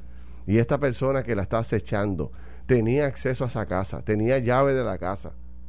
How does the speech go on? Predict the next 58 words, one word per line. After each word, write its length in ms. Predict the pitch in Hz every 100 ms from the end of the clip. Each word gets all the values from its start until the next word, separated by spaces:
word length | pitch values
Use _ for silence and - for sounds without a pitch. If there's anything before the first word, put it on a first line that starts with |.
| - - - - - -
y 120 | 110
ya 180 | 117 135
la 60 |
ha 20 |
amenazado 520 | 151 143 123 123 127 131
de 100 | 113
muerte 400 | 107 120 104 101
o 120 | 87
ha 100 | 113
hecho 140 | 120
algunas 300 | 139 135 143
intenciones 500 | 131 123 113 123 110 - - -
o 160 | - 120
no 120 | 110
ha 40 | 156
llegado 340 | 180 165 170
a 40 | 170
una 120 | 160
amenaza 420 | 156 156 156 156
de 80 | 151
muerte, 300 | 143 151 170
pero 220 | 127 123
es 120 | 135
peligroso, 640 | - 175 147 139 165 151 147
usted 220 | 131 139
tiene 240 | 175 180
miedo, 480 | 156 180 180 123 - - - - - -
no 340 | 120 117 127
confíe 400 | 175 160 123 135
en 60 | 156
el 60 |
Estado, 380 | 131 - 123 110
múdese 540 | 90 127 247 311 - 143
de 120 | 123
esa 200 | 104 95
casa, 340 | 85 87 127 - - -
váyase 360 | 107 170 226 220
a 40 |
vivir 240 | 170 143 147
con 140 | 131 113
un 100 | 113
familiar, 680 | 110 101 92 90 95 110 - - - - -
pida 280 | 143 220
ayuda 260 | 233 190 180
urgente, 460 | 143 120 123 120 131
llame 300 | 107 143 233
a 40 |
un 200 | 220 196
grupo 300 | 165 175 160
de 80 | 147
trabajo 480 | 147 131 131 147 143
que 80 | 127
existe 320 | - 127 143
para 260 | 135 123 123
esto, 160 | 123
hay 60 | 135
montones 580 | 127 120 101 165 170 135
de, 200 | 131